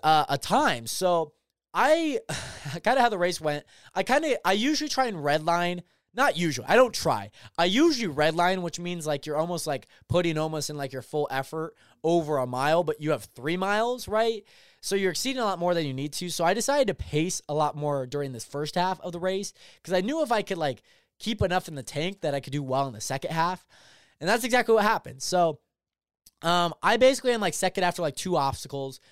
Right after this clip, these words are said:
We head into the forest for, like, a mile. We come out, we do barbed wire, monkey bars, finish those super fast. We then head down this hill and we head to this helix.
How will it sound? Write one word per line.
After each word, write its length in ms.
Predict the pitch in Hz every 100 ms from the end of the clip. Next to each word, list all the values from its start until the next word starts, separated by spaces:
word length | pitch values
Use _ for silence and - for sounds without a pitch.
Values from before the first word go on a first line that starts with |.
| _
We 100 | 151
head 140 | 165 226
into 120 | 185
the 80 | 180
forest 320 | 160 160 151
for, 80 | 147
like, 160 | 143
a 40 | 139
mile. 300 | 135 135 135
We 120 | 147
come 240 | - 196
out, 120 | 175 160
we 80 |
do 100 | 147
barbed 300 | 127 170 185
wire, 240 | 151 151 143
monkey 280 | 139 147 143
bars, 340 | 135 131 127 - - _
finish 320 | 202 220 208
those 220 | 190 170
super 280 | 175 160 147
fast. 440 | 135 123 120 - _ _ _
We 100 | 156
then 120 | 208
head 180 | 214 214
down 140 | 196 180
this 160 | 147
hill 180 | 165 165
and 100 | 151
we 60 | 139
head 180 | 180 -
to 80 |
this 160 | 156 -
helix. 560 | - 202 160 110 -